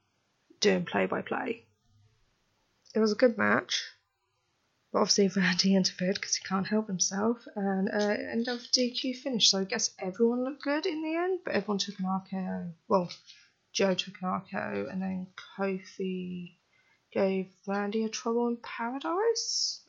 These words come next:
I think. I can't remember. Oh, and then Finn Balor was there. Yay! Um, and he's gonna be facing Nakamura at Smacksville on Saturday, which is a network special, which I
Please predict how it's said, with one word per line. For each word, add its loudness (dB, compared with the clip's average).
I -6
think. 0
I -14
can't -12
remember. -10
Oh, 4
and 4
then 2
Finn 4
Balor 4
was 2
there. 2
Yay! -2
Um, 4
and 4
he's 2
gonna 0
be 2
facing 0
Nakamura 0
at -10
Smacksville -4
on 0
Saturday, -2
which -2
is 2
a -4
network -6
special, -6
which 4
I 4